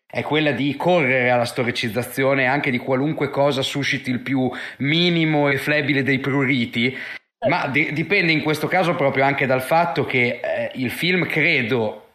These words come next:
si storicizza anche perché parla effettivamente di qualcosa che tanti della generazione a cui parla più direttamente questo film, eh, riescono a leggere con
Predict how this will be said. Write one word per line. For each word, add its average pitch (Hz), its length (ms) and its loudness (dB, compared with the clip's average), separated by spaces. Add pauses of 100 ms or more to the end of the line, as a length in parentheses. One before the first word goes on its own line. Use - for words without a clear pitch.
si - 220 -4
storicizza 156 640 0
anche 131 180 -2
perché 131 280 -2
parla 135 360 2
effettivamente 139 800 -2
di 120 80 -2
qualcosa 127 680 0 (500)
che 156 400 -2
tanti 147 800 0
della 160 280 2
generazione 151 880 0
a 147 180 -2
cui - 320 -2
parla 202 400 2
più 165 140 -2
direttamente 147 720 0
questo 135 280 -2
film, 135 440 0 (800)
eh, 127 840 2 (1040)
riescono 196 580 0
a 170 60 2
leggere 185 520 2
con 170 360 0